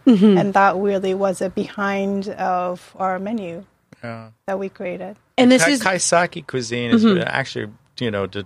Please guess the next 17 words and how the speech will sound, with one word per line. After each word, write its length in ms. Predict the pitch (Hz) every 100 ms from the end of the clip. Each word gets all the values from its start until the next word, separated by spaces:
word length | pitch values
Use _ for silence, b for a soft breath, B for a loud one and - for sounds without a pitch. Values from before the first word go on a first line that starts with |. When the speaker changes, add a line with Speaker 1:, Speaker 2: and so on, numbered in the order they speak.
| -
Speaker 3:
to 100 | 107
Shahomi's 500 | - 104 107 104 95
point, 240 | - 120
a 40 | 110
really 420 | 123 135 117 98
interesting 540 | 107 - 101 - 101
story 480 | - - 107 104 95
because, 360 | 95 98 370 190
Speaker 1:
Hmm. 80 | 101
Speaker 3:
uh, 40 | 98 b b b
it 140 | - 113
initially 500 | 120 127 151 - 120
was 120 | 104
a 60 | 104
very 200 | 107 95
humble 540 | - 123 120 101 - _ _ _ _ _ _ _
cuisine. 440 | _ 107 92 87